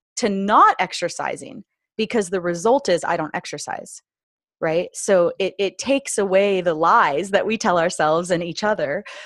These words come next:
Um, and so, for example, with birth, you know, you, somebody, the result might be, let's say, uh, what they felt was an unwanted C-section, but the commitment was to do whatever their doctor said.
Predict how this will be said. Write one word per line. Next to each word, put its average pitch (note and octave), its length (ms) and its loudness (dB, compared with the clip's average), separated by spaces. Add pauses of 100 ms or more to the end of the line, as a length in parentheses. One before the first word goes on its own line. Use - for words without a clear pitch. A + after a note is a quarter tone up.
(180)
Um, D3+ 520 -6 (140)
and G3 220 0
so, F3 240 2
for E3+ 160 0
example, D#3 380 -4
with D#3 160 -6
birth, G3+ 420 2
you G3 100 -10
know, D#3 180 -4
you, E3 280 -8
somebody, F#3 720 -4
the F3+ 220 0
result G3 760 0
might F3+ 300 -6
be, F3 400 -10 (320)
let's - 260 -2
say, D#3+ 440 0 (120)
uh, D#3 220 -6
what D#3+ 280 -2
they D#3+ 100 0
felt E3 240 -2
was D#3+ 100 -6
an D#3+ 60 -8
unwanted D3+ 440 -8
C-section, E3 800 -4 (300)
but F3 420 0
the F#3 120 -2
commitment G#3+ 640 0
was F#3 200 2
to G3 120 -6
do F#3 180 -2
whatever E3+ 300 0
their D#3 120 -2
doctor D3 360 -2
said. - 460 -4